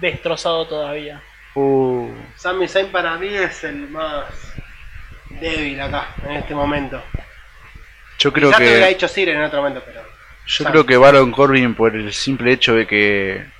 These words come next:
Speaker 2: está enterradísimo.
Speaker 3: Sí, es verdad eso. Pero, viste, a veces tiene eso destello y después cagaste, Corbin.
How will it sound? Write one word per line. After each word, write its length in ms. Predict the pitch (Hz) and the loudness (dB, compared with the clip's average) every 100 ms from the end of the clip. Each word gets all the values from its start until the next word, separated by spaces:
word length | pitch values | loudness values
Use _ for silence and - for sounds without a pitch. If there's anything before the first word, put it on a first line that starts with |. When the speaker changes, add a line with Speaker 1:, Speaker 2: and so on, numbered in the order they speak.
| - - - | -20 -20 -14
Speaker 2:
está 240 | 113 - | -4 0
enterradísimo. 800 | 123 113 101 110 123 - 95 92 - - - - - - - - - - - - - - - - - | 2 2 4 4 4 -2 -8 -12 -18 -20 -20 -20 -20 -20 -20 -20 -20 -20 -20 -20 -20 -20 -20 -20 -20
Speaker 3:
Sí, 100 | - | -16
es 220 | 135 131 135 | -12 -8 -8
verdad 360 | 127 131 117 | -8 -12 -14
eso. 200 | 113 - - - | -18 -20 -20 -12
Pero, 400 | 185 196 196 151 | -6 0 0 0
viste, 380 | 170 180 - 143 | -2 -8 -10 -8
a 100 | 143 | -6
veces 380 | 190 240 233 - | -6 -6 -8 -10
tiene 280 | 233 220 175 | -6 -2 -2
eso 300 | - 160 143 | -4 -10 -8
destello 720 | 143 - 190 202 - 196 139 | -10 -10 -6 -4 -2 -4 -4
y 60 | 131 | -8
después 340 | - 139 131 - - - - - - | -16 -18 -18 -18 -20 -20 -20 -20 -18
cagaste, 380 | 131 131 - - | -12 -10 -12 -14
Corbin. 320 | 123 113 | -16 -16